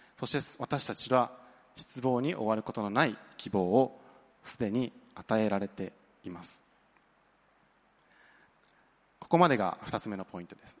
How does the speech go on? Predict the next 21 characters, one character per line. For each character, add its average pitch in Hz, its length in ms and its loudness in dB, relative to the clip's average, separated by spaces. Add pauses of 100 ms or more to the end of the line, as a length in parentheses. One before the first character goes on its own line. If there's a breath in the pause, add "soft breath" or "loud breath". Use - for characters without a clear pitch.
最 180 240 0
後 117 120 0
の 87 160 -6 (180)
三 110 80 -4
つ - 160 -8
目 131 80 2
の 120 140 2
ポ 113 160 0
イ 110 40 0
ン 107 60 -4
ト 107 140 -2
に 127 200 0
行 - 60 -16
き - 100 -12
た - 120 -6
い 90 80 -12
と - 340 2
思 92 140 -8
い 90 40 -12
ま 90 120 -14
す。 - 160 -14